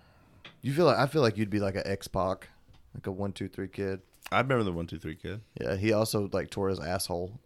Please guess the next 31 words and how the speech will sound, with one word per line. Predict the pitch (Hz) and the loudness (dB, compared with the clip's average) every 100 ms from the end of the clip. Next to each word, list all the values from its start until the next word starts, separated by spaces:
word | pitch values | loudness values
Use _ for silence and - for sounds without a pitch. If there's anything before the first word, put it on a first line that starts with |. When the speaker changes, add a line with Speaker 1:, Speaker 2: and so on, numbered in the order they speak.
| - | -6
Speaker 1:
<laughs> | 180 - - - - - - _ - | -6 -6 -20 -16 -14 -14 -16 _ -14
In | - - 135 - - - | -14 -4 -4 -4 -14 -10
the | 92 | -4
Speaker 2:
You | 98 107 | 2 4
Speaker 1:
ring. | 104 | 4
Speaker 2:
would | 104 | 4
know. | 107 101 90 90 - - - | 4 4 2 -2 -8 -18 -8
Speaker 1:
Yeah, | - 123 | 4 4
oh | 113 143 | 6 4
yeah. | 101 90 - - - | 4 -4 -6 0 2
I | |
know | 117 117 | 4 6
a | |
lot | 113 110 | 8 8
about | 104 101 | 6 2
wrestling, | 101 95 90 | 0 -2 -2
bro. | 92 98 107 - - _ _ - | -2 -2 -6 -12 -16 _ _ -20
Speaker 2:
<laughs> | - - - _ - | -20 -20 -20 _ -8
I, | - - | -4 -2
I | 92 | 0
got | 98 95 | 4 2
nothing. | 85 85 - 90 | 2 -4 -6 -8
Speaker 1:
I | - 85 | 0 4
don't | 151 | 6
know. | 143 | 6
Speaker 2:
Uh, | 139 | 6
Speaker 1:
You're | 143 | 8
real | 165 151 | 10 10
Speaker 2:
uh, | |
Speaker 1:
American. | 127 127 123 107 98 92 - - - - - - | 10 8 8 6 0 -4 -8 -20 -20 -20 -12 -2
Speaker 2:
uh, | 82 85 82 80 | 2 2 2 0